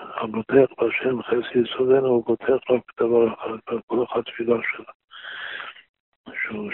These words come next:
שופך, אה, שיח לפני השם, "קולי על השם אזעק, קולי על השם אתחנן, אשפוך בפניו שיחי, צרתי לפניו אגיד".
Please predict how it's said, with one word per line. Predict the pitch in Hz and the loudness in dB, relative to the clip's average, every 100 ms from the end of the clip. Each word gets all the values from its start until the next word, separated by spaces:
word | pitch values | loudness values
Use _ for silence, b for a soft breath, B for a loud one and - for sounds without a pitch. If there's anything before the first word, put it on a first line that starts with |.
| - | -4
שופך, | 330 - 123 - 120 | -4 2 2 2 2
אה, | 110 - | 2 4
שיח | 127 117 104 - - - - _ B B B B B _ _ _ _ | 6 6 6 -2 -10 -12 -18 _ B B B B B _ _ _ _
לפני | - 110 120 113 | -12 -6 0 2
השם, | 107 110 | 2 -2
"קולי | 107 - 113 120 | -4 -2 8 12
על | 117 110 | 12 10
השם | 98 - 117 | 4 0 -2
אזעק, | 107 - 117 110 | -2 2 2 2
קולי | - 113 | 0 2
על | 110 107 | 2 2
השם | 104 110 113 | -4 -8 -10
אתחנן, | - - 117 127 123 110 107 107 | -10 -10 0 4 4 4 -2 -8
אשפוך | - - 123 110 - - _ B B B B - | -10 -4 -4 -4 -8 -12 _ B B B B -12
בפניו | - 120 110 107 | -8 -4 -2 -2
שיחי, | - - - - 135 120 | -4 -8 -8 0 4 2
צרתי | - - 117 113 107 - - 139 113 107 _ B B B B B B _ | 0 -4 0 0 0 -4 2 4 4 2 _ B B B B B B _
לפניו | 117 - 113 113 113 110 107 | -8 -6 -2 2 2 2 2
אגיד". | 101 98 95 | -2 -8 -8